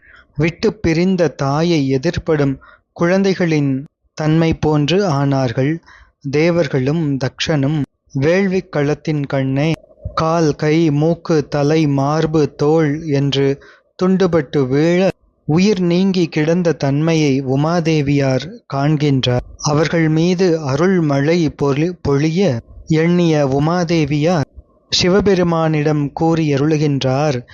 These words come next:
பொன் போன்ற சடையை உடைய எம் புனிதராகிய சிவபெருமானை நோக்கி உமாதேவியார் கூறுகின்றார், "முன்னை பழம்பொருளுக்கு முன்னை பழம்பொருளே, இந்த யாகத்துக்கும் யாகாதிபதியாகிய தக்ஷனுக்கும்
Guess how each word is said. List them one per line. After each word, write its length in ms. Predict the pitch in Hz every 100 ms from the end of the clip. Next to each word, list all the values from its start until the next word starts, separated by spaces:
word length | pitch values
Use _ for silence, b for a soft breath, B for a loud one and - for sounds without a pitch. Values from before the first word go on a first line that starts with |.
| B B -
பொன் 280 | 147 160
போன்ற 380 | - 175 180 190 180
சடையை 380 | 147 147 170 170
உடைய 340 | 151 143 139
எம் 220 | 139 135 131
புனிதராகிய 680 | 143 160 175 165 156 139 139
சிவபெருமானை 960 | 127 139 160 160 156 143 135 135 131
நோக்கி 460 | 127 139 - 196 170 b b 151
உமாதேவியார் 840 | 156 185 196 175 156 151 139 135 123 156
கூறுகின்றார், 880 | 160 156 151 135 127 127 147 135 123 B B -
"முன்னை 480 | 143 165 185 170 -
பழம்பொருளுக்கு 880 | 143 143 175 170 165 160 151 - 151
முன்னை 580 | 135 139 156 170 160 135 -
பழம்பொருளே, 800 | 139 147 156 143 135 131 127 151 - _ - - -
இந்த 260 | 175 180 170
யாகத்துக்கும் 1000 | 147 147 156 185 - 143 - 151 180 175
யாகாதிபதியாகிய 1300 | 156 139 151 160 196 185 170 156 147 147 147 143 139 139
தக்ஷனுக்கும் 840 | 131 - - 170 139 - 135 160